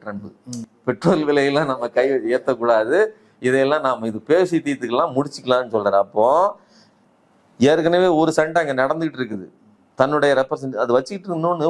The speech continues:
Speaker 1: உக்ரைன்ல போய் ஏகப்பட்ட காசை செலவு பண்ணிட்டு, "நான் இவ்வளோ பணத்தை உங்களுக்காக இழந்துட்டோம், தயவு செஞ்சு உங்களுடைய, அதாவது உக்ரைன் அதிபர் ஜெலன்ஸ்கி கிட்ட ஐம்பது சதவீதம் நாட்டின் வளங்களை எல்லாம் எழுதி கூடுன்னு" கேட்டாப்ல.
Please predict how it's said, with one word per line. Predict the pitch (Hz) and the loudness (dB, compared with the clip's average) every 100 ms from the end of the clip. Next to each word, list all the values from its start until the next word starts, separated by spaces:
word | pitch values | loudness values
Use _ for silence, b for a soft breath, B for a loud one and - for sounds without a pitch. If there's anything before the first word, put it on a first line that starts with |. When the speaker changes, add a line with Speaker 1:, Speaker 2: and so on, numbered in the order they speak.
| 170 | 0
Speaker 1:
உக்ரைன்ல | 202 208 208 196 175 143 | 0 2 2 0 -2 -2
போய் | 127 131 135 131 | 0 0 0 2
ஏகப்பட்ட | 139 170 185 170 156 151 | 2 2 0 -2 -2 -4
காசை | - 135 156 160 | 0 0 0 -6
செலவு | - 131 165 165 | -4 -2 0 0
பண்ணிட்டு, | 147 123 110 113 113 135 147 156 b b b b _ | -2 -6 -4 0 2 4 2 0 b b b b _
"நான் | 123 151 | -4 -2
இவ்வளோ | 143 147 185 190 175 165 | -2 0 0 2 0 0
பணத்தை | 147 175 196 | -2 -2 -2
உங்களுக்காக | 170 160 151 165 135 | -2 -2 0 0 0
இழந்துட்டோம், | 131 160 156 120 170 180 | -2 -2 -6 -4 -2 0
தயவு | 143 160 156 | 0 0 -4
செஞ்சு | 175 185 | -8 -4
உங்களுடைய, | 165 151 143 135 139 170 202 - | -4 0 0 2 4 4 2 -2
அதாவது | - 139 139 185 196 b b 135 | 0 2 2 -2 -8 b b 0
உக்ரைன் | 151 233 233 214 | 4 4 4 4
அதிபர் | 190 185 180 147 | 2 2 0 2
ஜெலன்ஸ்கி | 147 175 190 160 160 | 2 2 -2 0 0
கிட்ட | 151 185 196 | 4 4 4
ஐம்பது | 147 175 196 185 | 2 0 0 2
சதவீதம் | 180 175 170 165 156 139 | 2 2 0 2 0 2
நாட்டின் | 147 175 190 165 | 0 0 -6 0
வளங்களை | 139 165 185 175 | 2 2 0 0
எல்லாம் | 165 175 180 | 0 0 0
எழுதி | 156 196 214 220 | 4 4 2 -4
கூடுன்னு" | 196 208 208 190 | -2 -2 0 -2
கேட்டாப்ல. | 180 175 160 117 | 2 0 2 -2